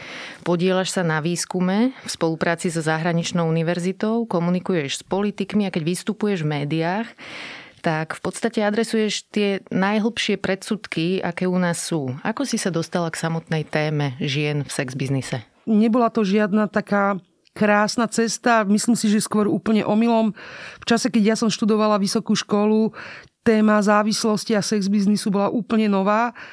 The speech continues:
Speaker 2: a bola to výzva. A bolo to pole neorané, kde sa dalo pomerne rýchlejšie začať robiť reálnu prácu s klientom, než na tých kamenných klinikách psychiatrických.
Speaker 1: Mhm.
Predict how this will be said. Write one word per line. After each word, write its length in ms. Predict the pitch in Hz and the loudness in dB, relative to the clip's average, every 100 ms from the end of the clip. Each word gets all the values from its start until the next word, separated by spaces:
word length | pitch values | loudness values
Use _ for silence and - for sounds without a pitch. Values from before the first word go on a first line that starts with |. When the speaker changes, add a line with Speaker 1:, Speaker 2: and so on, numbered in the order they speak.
| - - - - | -18 -20 -20 -14
Speaker 2:
a 240 | - 190 202 | -2 0 2
bola 240 | 214 220 | 2 2
to 160 | 240 214 | 2 4
výzva. 400 | 208 190 180 165 _ - | 2 2 0 -2 _ -4
A 160 | - 185 | -2 0
bolo 240 | 208 226 | 0 0
to 160 | 226 233 | 0 -4
pole 320 | - 214 233 | 0 0 2
neorané, 560 | 220 208 220 226 233 | 2 2 2 2 0
kde 160 | 196 208 | 0 0
sa 80 | 226 | 0
dalo 320 | 214 214 208 | 0 0 0
pomerne 400 | 214 220 208 226 | 0 0 2 2
rýchlejšie 880 | 214 208 247 226 - 240 226 226 220 - - - - - | 2 0 0 0 0 0 2 0 -2 -10 -20 -20 -14 -2
začať 320 | 214 240 220 | 0 2 2
robiť 320 | 220 214 214 | 2 2 4
reálnu 320 | 220 220 226 | 4 2 0
prácu 320 | 226 214 214 | 0 0 0
s 80 | 240 | -4
klientom, 560 | - 220 220 - 214 214 | 0 0 0 2 2 4
než 240 | 214 - | 2 2
na 160 | 214 202 | -2 0
tých 160 | 208 | -4
kamenných 720 | - 208 220 214 214 214 208 - | 0 0 2 2 4 4 0 0
klinikách 640 | 208 208 208 - 180 - | 0 2 2 0 -2 -4
psychiatrických. 960 | - 175 180 175 170 - - 170 - 160 | -6 -2 -2 -2 -6 -8 -8 -8 -4 -4
Speaker 1:
Mhm. 220 | 131 | 0